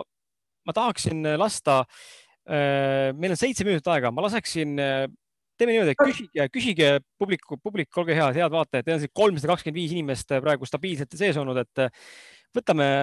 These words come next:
Speaker 1: võtame ühe küsimuse, äh, ja kui see on, äh, lühike vastus, võtame ühe veel juurde, aga lähtume praegu ühest küsimusest. Palun tulistage küsimus, äh, äh,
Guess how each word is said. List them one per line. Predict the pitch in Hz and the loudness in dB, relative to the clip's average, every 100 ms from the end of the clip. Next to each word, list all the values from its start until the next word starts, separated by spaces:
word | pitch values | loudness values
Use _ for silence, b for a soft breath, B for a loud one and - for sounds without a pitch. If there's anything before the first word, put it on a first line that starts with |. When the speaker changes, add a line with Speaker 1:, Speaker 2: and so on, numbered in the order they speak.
| 143 | 0
Speaker 1:
võtame | 233 220 175 | 0 2 4
ühe | 190 165 | 2 2
küsimuse, | 175 139 117 113 - | 0 0 0 -2 -4
äh, | - 135 131 | -2 0 0
ja | 139 | 0
kui | 170 | 0
see | 165 151 | 2 2
on, | 147 | 0
äh, | 147 143 | 0 2
lühike | 214 202 160 | 2 2 2
vastus, | 156 139 156 | 2 0 -2
võtame | 156 170 | 0 2
ühe | 156 | 2
veel | 160 | 0
juurde, | 226 139 131 | 0 2 2
aga | 131 127 | 4 2
lähtume | 170 170 - 135 | 2 -2 -2 0
praegu | 147 180 | 0 2
ühest | 180 - | 0 0
küsimusest. | 202 175 135 120 - | -2 -2 -4 -8 -2
Palun | 202 185 | 0 0
tulistage | 175 180 - 135 | -2 -4 0 -2
küsimus, | 214 185 135 123 - | 0 -2 -2 -4 -2
äh, | 131 127 120 b b b b b b b _ - | 2 2 0 b b b b b b b _ -8
äh, | 135 127 131 | -2 0 0